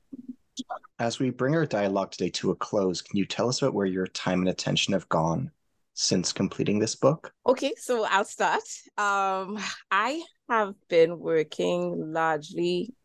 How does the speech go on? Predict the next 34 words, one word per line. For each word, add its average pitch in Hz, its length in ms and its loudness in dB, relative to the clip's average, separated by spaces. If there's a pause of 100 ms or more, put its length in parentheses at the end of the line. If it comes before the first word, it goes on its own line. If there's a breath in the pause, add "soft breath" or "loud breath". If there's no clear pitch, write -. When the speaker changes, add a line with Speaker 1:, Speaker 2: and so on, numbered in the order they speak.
(220)
Speaker 2:
I've - 100 -2
kind 247 160 0
of 254 80 -4
pivoted 156 380 -2
away 143 320 0
from, 143 380 0 (100)
from 151 180 2
the 131 120 0
war, - 320 0 (360 loud breath)
um, 147 300 0
and 143 380 -2 (400)
I'm 156 160 0 (100)
focusing 165 480 2
more 156 480 0
on 151 460 -2 (160)
my 139 220 0
specialization 139 920 0
of 139 100 -4
public 135 360 0
health 143 400 2
and 143 180 2
looking 143 280 0
at 123 120 2 (480)
welfare, 165 480 0 (500 loud breath)
particularly 160 520 0
child 156 380 0
welfare 139 380 0
in 139 100 0
the 147 60 2
Caribbean, 156 640 2
uh, 156 640 0
and 147 320 2 (100)
trying 147 380 0
to 151 500 -2